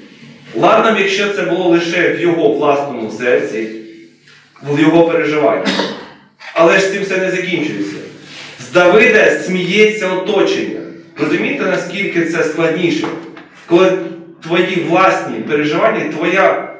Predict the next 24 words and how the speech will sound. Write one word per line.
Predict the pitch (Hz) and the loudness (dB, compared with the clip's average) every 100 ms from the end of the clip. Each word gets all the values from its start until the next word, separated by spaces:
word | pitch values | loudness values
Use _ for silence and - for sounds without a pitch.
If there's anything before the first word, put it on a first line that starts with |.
| - - | -20 -20
віра, | 151 214 302 - - - - - | -8 0 4 4 2 -2 -12 -8
яка | 160 185 170 | -4 -2 -2
всередині, | - 196 202 196 - - - 98 - - _ _ _ _ _ _ _ _ | -4 -2 4 4 4 0 -4 -8 -14 -20 _ _ _ _ _ _ _ _
вона | 123 160 190 220 226 202 | 0 4 6 6 4 -2
піддається | 175 185 208 220 - 185 | -2 0 0 -2 -2 -4
критиці | - 185 214 220 196 190 170 | -4 -2 -2 -2 -4 -4 -6
зовні. | 160 196 170 - - - - - - | 0 4 4 2 -4 -10 -16 -14 -2
Коли | 180 190 | 0 2
люди | 202 151 220 | 0 0 0
просто | 220 214 - 170 | 2 0 0 -4
глузують | - 147 - 202 220 226 175 156 | -4 -2 0 0 0 0 2 2
з | - | -2
тебе. | - - - - - - - - 151 | -2 -4 -8 -12 -16 -18 -18 -12 0
І | |
не | 165 156 202 | 2 4 2
один, | 208 233 175 | 2 0 0
і | |
не | 165 | 2
два, | 165 165 - | 4 2 4
багато | 165 190 190 170 156 | 2 2 0 -2 -2
людей | 220 240 | -2 -4
сміється | - 175 175 185 185 165 | -4 -6 -4 0 0 0
з | 147 | -2
Давида. | 147 139 113 | 0 0 -2